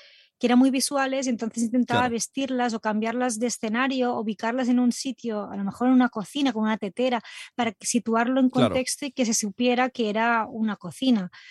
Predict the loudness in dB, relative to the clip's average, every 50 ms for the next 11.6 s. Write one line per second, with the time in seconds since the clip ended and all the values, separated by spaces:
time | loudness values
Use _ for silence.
0 | -20 _ -4 0 0 0 0 0 -2 -2 0 2 4 6 6 6 6 4 2 2
1 | 2 2 4 4 4 4 4 2 0 0 -2 -8 -6 -4 -2 0 2 2 2 0
2 | 0 -2 0 0 2 4 4 2 2 0 -2 -4 -4 -6 -6 -8 -10 -12 _ -4
3 | -4 -4 -4 -2 -4 -4 -4 -4 -4 -2 -2 -2 0 0 2 2 2 0 -2 -6
4 | _ -20 -20 -20 -20 -20 -20 _ _ _ _ _ _ _ _ _ _ _ _ _
5 | _ _ _ _ -8 -4 0 2 4 6 4 4 4 2 2 4 2 2 2 0
6 | 0 -2 -2 -2 -4 -4 -6 -12 _ _ -12 -8 -4 -2 -2 0 2 2 4 4
7 | 2 2 0 0 0 0 0 -2 -2 -4 -4 -4 -6 -10 _ _ _ _ -10 -4
8 | -2 -2 0 2 0 0 0 -2 -2 -2 0 0 0 0 0 0 -2 -2 -2 -2
9 | -2 -2 -2 -2 -2 -2 -4 -4 -4 -4 -4 -6 -4 -6 -8 -8 -6 -4 -2 -2
10 | -2 -2 -2 -4 -4 -4 -4 -4 -2 -2 -2 -2 -2 -2 -4 -4 -4 -6 -8 -8
11 | -8 -8 -6 -2 0 2 4 2 2 2 -2 -4